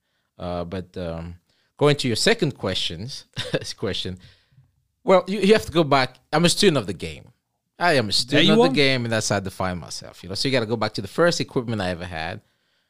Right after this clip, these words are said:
Speaker 1: You know, the first thing I wa-, I had to, you know, go to, went to the pawn shop, got a six iron, and then I hit it. And then, uh, one of my mentors, uh, the one who actually was my contact in the U S, was a petroleum engineer traveling.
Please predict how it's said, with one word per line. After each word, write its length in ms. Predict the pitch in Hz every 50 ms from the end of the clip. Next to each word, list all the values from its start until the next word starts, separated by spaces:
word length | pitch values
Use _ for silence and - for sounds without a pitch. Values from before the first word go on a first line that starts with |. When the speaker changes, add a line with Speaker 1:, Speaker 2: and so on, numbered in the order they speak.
| _ _ _ -
Speaker 1:
You 100 | - 156
know, 40 | 127
the 60 | 120
first 280 | - - 208 180 - -
thing 120 | 156 135
I 60 | 117
wa-, 160 | 107 101 101 - - - _ _ _ _ _ _ _ _ -
I 60 | 127
had 160 | 135 156 147
to, 100 | - 143 113 -
you 200 | - - 143 143
know, 140 | 120 110 110
go 200 | 110 82 90 139
to, 140 | 139 - -
went 180 | - 123 151 147
to 60 | -
the 60 | 156
pawn 240 | - - 131 117 110
shop, 340 | - - 104 107 98 - _ _ _ _
got 140 | - 123 123
a 60 | 139
six 320 | - - 123 98 - - 101
iron, 380 | 92 90 92 98 113 113 - -
and 120 | 117 113
then 220 | 104 101 95 87
I 40 | 82
hit 220 | 80 90 90 85 85
it. 160 | 98 - - _ _ _ _ _ _ _ _ _ _ _ _ _ _ -
And 120 | 117 117
then, 240 | 113 120 117 113 110
uh, 120 | 107 101 101
one 160 | 113 123 117
of 60 | 107
my 80 | 110 104
mentors, 960 | 110 135 165 196 202 - - - 107 101 101 110 120 - - - - - - _ _ _ _ _ _ _ _ _ -
uh, 320 | 107 104 101 95 90 82 - _ _ _ _
the 120 | - 107 110
one 240 | 120 127 139 135 127
who 160 | 120 123 117
actually 260 | 110 - - 123 113
was 160 | 104 101 85
my 80 | 95 92
contact 480 | - - 143 143 - - 101 92 -
in 60 | 92 87
the 60 | 85
U 200 | 98 113 107 90
S, 280 | 82 85 92 - - - _ _ _ _ _
was 100 | - 117
a 60 | 110 -
petroleum 340 | - - - 139 120 110
engineer 400 | 110 101 92 95 101 104 104 104
traveling. 580 | 95 - - 107 101 107 107 98 107 113 123